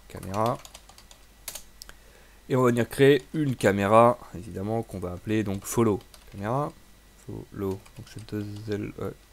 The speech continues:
caméra, voilà. C'est spring et pas sprint. Après, li-, libre à vous de mettre, euh, vraiment ce que vous voulez, ça n'a pas d'importance. Et on vient glisser la caméra dans spring,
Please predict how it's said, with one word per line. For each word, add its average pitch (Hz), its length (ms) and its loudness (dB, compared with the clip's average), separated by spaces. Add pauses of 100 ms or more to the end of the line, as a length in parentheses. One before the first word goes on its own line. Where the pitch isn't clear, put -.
(380)
caméra, 117 1000 -4
voilà. 117 500 -6 (1080)
C'est - 140 -12
spring 127 380 -8
et 92 40 -8
pas 92 140 -10
sprint. 143 460 -8 (1040)
Après, - 240 -2
li-, 101 140 -4
libre 107 320 -6
à 101 40 2
vous 107 160 -4
de 101 60 -4
mettre, 98 300 -8
euh, 92 220 -8 (260)
vraiment 101 260 -8
ce 104 60 -14
que - 100 -10
vous 101 100 -4
voulez, 101 240 -2
ça - 140 -8
n'a 92 80 -10
pas 98 140 -6
d'importance. 101 600 -8 (580)
Et 127 80 2
on 127 100 2
vient 135 200 2
glisser 120 260 0
la 110 120 4
caméra 107 420 4
dans 110 160 -2
spring, 117 360 -8